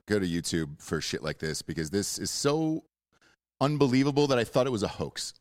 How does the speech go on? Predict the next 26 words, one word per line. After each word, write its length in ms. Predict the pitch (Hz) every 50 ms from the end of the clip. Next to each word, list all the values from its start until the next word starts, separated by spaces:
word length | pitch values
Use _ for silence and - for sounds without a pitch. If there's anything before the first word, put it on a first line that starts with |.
| _ _ _ _ _ _ _ _ _ _ _ _ -
I 40 | -
thought 120 | - 117
it 40 | 110
was 100 | 104 98
a 60 | 95
fucking 500 | 82 - - - - 127 - - 107 90
hoax. 420 | - - 69 - - - - - - _ _ _ _ _ _ _ _ _ _ _ _ _ _ _ _ _ _ _ _ _ _ _ _ _ _ _ _ _ _ _ _ _ _ _ _ _ _ _ - -
Um, 640 | 78 73 71 73 73 73 73 73 73 73 69 - _ _ _
feel 160 | - - 110
free 180 | 110 - 127 120
to 60 | 113
pull 220 | - - 143 147 151
that 140 | 156 147 131
up, 180 | 95 - -
Bob. 200 | - 80 82 85
House 300 | - - 120 127 - -
of 140 | 147 131 107
Gucci. 340 | 90 87 71 - - 58 - _ _ _ _ _ _ _ _ _ _ -
Nope. 260 | 127 147 180 - - _ _ -
The 160 | - 107 101
movie 300 | 82 92 139 156 160 165
poster 320 | - 143 143 143 - - 143
itself. 420 | 135 - - 95 76 - - - -
Come 120 | - 107
on, 100 | 82 71
Bob. 180 | - - -